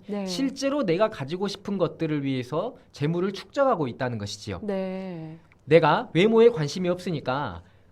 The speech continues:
Speaker 2: 외적으로 보여지는 가난함을 보여주고 있지만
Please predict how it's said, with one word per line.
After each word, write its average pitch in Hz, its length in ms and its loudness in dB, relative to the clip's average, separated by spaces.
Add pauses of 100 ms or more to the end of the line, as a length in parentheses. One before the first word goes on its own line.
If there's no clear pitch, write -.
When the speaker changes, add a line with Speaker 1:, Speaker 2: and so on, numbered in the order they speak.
Speaker 2:
외적으로 240 580 6
보여지는 185 680 0
가난함을 156 560 0
보여주고 160 580 0
있지만 123 520 -2